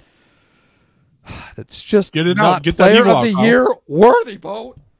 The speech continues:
Speaker 2: You
Speaker 1: I
Speaker 2: g-, don't keep that evil in. Get that
Speaker 1: Oh.
Speaker 2: evil out.
Speaker 1: You know what?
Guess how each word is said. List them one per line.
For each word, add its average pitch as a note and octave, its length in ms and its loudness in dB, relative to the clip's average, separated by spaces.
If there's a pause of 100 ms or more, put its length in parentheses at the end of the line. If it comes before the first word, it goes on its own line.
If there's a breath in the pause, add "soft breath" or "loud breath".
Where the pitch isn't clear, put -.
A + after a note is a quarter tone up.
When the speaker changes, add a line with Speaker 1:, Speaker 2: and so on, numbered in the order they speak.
(120)
Speaker 2:
You D3+ 120 -14
Speaker 1:
I G#3+ 60 -12
Speaker 2:
g-, E3 80 -12
don't D#3 260 -4
keep G#3 180 -10
that G3 160 0
evil G3 280 0
in. F3+ 140 -6
Get D3 140 -8
that F3 140 -4
Speaker 1:
Oh. F#3 40 -6
Speaker 2:
evil F#3 220 -4
out. F#3 220 -4 (880)
Speaker 1:
You A#2 60 -14
know B2 100 -6
what? - 120 -10